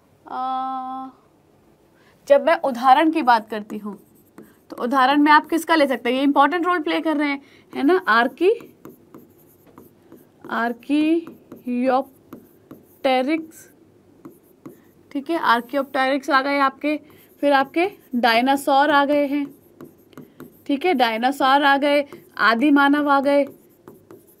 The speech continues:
ठीक है, ये सब क्या है,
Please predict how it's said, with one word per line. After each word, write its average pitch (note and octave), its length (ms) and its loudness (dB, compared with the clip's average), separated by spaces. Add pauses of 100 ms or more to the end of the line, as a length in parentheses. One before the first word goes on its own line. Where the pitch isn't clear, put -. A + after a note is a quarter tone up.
(1120)
ठीक D4 180 -2
है, F#4+ 80 0
ये C#4+ 200 2
सब F4 220 -2
क्या F4+ 140 2
है, D4+ 220 2